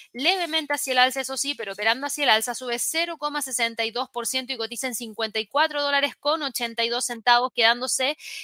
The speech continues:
entre los cincuenta y cinco y los cincuenta y cuatro como niveles más importantes. Ese ha sido uno de, eh, los grandes factores por los cuales hoy día hemos tenido movimientos importantes hacia el alza. No es lo único,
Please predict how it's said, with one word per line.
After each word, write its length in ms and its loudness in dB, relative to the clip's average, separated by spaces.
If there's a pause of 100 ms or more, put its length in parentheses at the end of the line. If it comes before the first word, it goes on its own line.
(100)
entre 320 4
los 180 2
cincuenta 400 -2
y 60 -2
cinco 200 -6
y 60 -2
los 100 0
cincuenta 320 -6
y 40 -2
cuatro 240 0
como 180 -6
niveles 340 0
más 400 2
importantes. 640 -6
Ese 140 -2
ha 60 0
sido 280 0 (300)
uno 260 6
de, 440 6
eh, 380 0
los 200 -6
grandes 280 2
factores 320 -4
por 120 -10
los 100 -8
cuales 220 -2
hoy 80 -4
día 140 0
hemos 160 -6
tenido 260 -8
movimientos 460 -8
importantes 520 -6
hacia 200 -4
el 60 4
alza. 380 6 (560)
No 260 2
es 160 6
lo 160 0
único, 520 -2